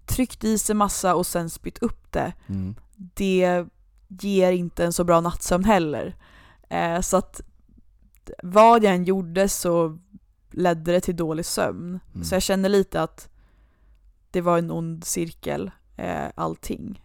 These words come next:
Speaker 1: Eh, men lite på, på ett sätt sömnproblemens fel att jag började med det här. Å andra sidan,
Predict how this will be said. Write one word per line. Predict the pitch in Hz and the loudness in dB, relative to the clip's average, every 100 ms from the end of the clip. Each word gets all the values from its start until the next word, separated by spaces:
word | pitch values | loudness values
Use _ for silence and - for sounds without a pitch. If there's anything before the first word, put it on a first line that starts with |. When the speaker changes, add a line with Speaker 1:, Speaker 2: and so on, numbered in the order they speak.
| - - | -20 -14
Speaker 1:
Eh, | 196 196 185 | -12 -10 -6
men | 185 180 175 170 165 - | -4 -2 -4 -8 -12 -14
lite | - 202 190 170 - - 220 196 | -6 -2 -2 -4 -12 -6 -2 -2
på, | - 190 - - | -2 -6 -8 -4
på | 202 | -2
ett | 208 - | -2 -4
sätt | - 156 - - | -8 -8 -10 -12
sömnproblemens | - 175 165 170 160 147 160 | -6 -4 -4 -4 -4 -6 -8
fel | - 240 156 139 147 | -8 -8 -6 -6 -8
att | - | -10
jag | - 131 170 - _ _ _ _ _ _ _ _ _ - - - | -8 -6 -8 -12 _ _ _ _ _ _ _ _ _ -20 -10 -2
började | 180 180 202 196 220 | 0 0 -2 -2 -2
med | 214 | -2
det | |
här. | 180 156 | -2 -2
Å | |
andra | 180 180 | -4 -4
sidan, | 190 180 165 | -6 -6 -6